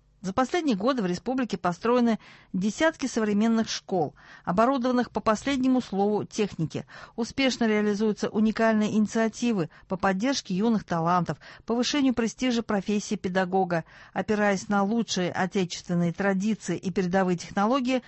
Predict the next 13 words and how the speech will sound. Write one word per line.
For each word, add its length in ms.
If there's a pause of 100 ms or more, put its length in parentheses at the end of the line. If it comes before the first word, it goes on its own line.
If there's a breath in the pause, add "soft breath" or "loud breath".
(160 loud breath)
мы 140
открываем 480
молодому 480
поколению 800
путь 440
к 100
большим 400
победам. 540 (260 soft breath)
Ради 300
успешного 580
будущего 500
наших 400
детей 380